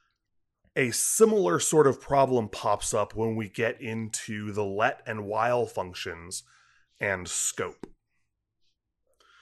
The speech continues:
Because one of the, th-, the first part is,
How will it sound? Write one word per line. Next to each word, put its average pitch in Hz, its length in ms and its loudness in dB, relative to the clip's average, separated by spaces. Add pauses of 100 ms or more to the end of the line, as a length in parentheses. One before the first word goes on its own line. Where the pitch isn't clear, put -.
(260)
Because 110 320 -4 (180)
one 139 420 4
of 170 140 4
the, 143 100 8 (220)
th-, 151 400 -10 (2000)
the 151 80 -4
first 220 200 6
part 131 200 6
is, 113 440 0